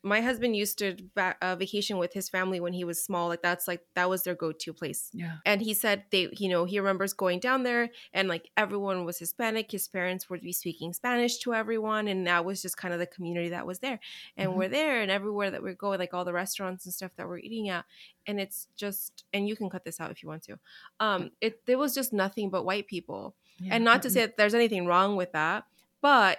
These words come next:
Speaker 1: it was like, well, what happened to the, all the Hispanic and Latinos that used to be part of this community? Well, they've all been pushed out because real estate is so expensive now.
Speaker 2: Yep.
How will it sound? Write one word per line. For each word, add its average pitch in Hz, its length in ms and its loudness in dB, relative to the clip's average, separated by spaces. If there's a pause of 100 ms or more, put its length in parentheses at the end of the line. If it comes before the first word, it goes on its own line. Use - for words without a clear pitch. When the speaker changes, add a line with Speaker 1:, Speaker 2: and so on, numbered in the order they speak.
Speaker 1:
it 214 120 2
was 202 200 0
like, 208 220 2
well, 214 200 4
what 214 200 4
happened 208 640 0
to 185 640 -2 (240)
the, 190 80 2
all 175 160 4
the 185 80 2
Hispanic 214 640 -2
and 180 120 -4
Latinos 196 440 0
that 170 160 -2
used 208 240 -4
to 190 80 -6
be 190 100 -6
part 190 200 -4
of 170 60 -2
this 180 160 -6
community? 170 460 -8
Well, 208 500 2 (440)
they've 233 240 6
all 196 180 6
been 196 220 -4
pushed 185 320 -6
out 294 260 2
because 202 340 -6
real 233 200 4
estate 190 340 -2
is 180 100 -4
so 160 260 -2
expensive 196 600 -4
now. - 320 -12 (120)
Speaker 2:
Yep. 202 200 -4